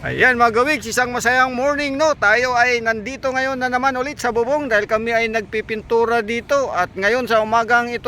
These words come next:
mga gawiks ay mayroon tayong nasaksihan. Yung mga bagong tayo na mga malalaking poste dito ay ngayon ay kinakabitan ng mga linya ng kuryente. Ayan, yung mga lineman, tigdalawa bawat poste mga gawiks. Ayan,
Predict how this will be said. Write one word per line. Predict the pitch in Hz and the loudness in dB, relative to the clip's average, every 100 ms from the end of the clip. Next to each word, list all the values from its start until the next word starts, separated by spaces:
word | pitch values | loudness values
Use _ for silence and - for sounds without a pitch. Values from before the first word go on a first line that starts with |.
| 240 | -2
mga | 233 233 | 0 0
gawiks | 233 240 - | 2 0 0
ay | 190 185 185 175 | 0 2 0 -2
mayroon | 170 170 190 185 | -2 -2 -4 -4
tayong | 190 196 196 | -2 -2 -4
nasaksihan. | 151 180 151 196 196 233 185 | -6 -6 -2 0 2 0 -4
Yung | 135 147 | -6 -6
mga | 170 180 170 | -4 -4 0
bagong | 196 190 208 208 202 | 2 4 2 2 0
tayo | 190 196 214 202 | 0 4 4 2
na | 202 | -2
mga | 202 202 196 | 0 0 0
malalaking | 202 208 190 202 | 2 0 0 -4
poste | 185 202 202 - 208 | -2 -4 -4 -2 -2
dito | 190 208 202 247 214 | 0 -2 0 0 2
ay | 185 190 | 0 0
ngayon | 185 202 214 202 | 0 2 2 2
ay | 208 196 | 2 0
kinakabitan | - 202 190 185 202 214 | -2 -4 -2 -2 0 0
ng | 208 214 208 | 0 -2 -2
mga | 208 208 208 202 175 - - - - | -2 0 0 -2 -4 -10 -20 -20 -6
linya | 156 240 247 277 | 0 0 2 0
ng | 269 254 | 2 0
kuryente. | 240 262 269 262 262 359 269 165 - - - - | 0 0 0 -2 0 0 2 0 -8 -20 -20 -12
Ayan, | - 170 226 285 233 | -8 0 0 0 -4
yung | 220 214 214 | -8 -8 -8
mga | 208 214 220 220 208 | -6 -2 0 0 2
lineman, | 226 247 240 247 240 202 202 - - - - - | 2 2 2 0 -2 -10 -14 -20 -20 -20 -20 -12
tigdalawa | 190 180 214 240 262 269 | -4 0 4 4 2 0
bawat | 226 254 262 | 0 -2 -4
poste | - 247 - 262 | -8 -12 -8 -8
mga | 254 254 240 | -2 -2 -2
gawiks. | 269 294 - | -6 -6 -8
Ayan, | 160 208 262 233 | -6 -4 -4 -6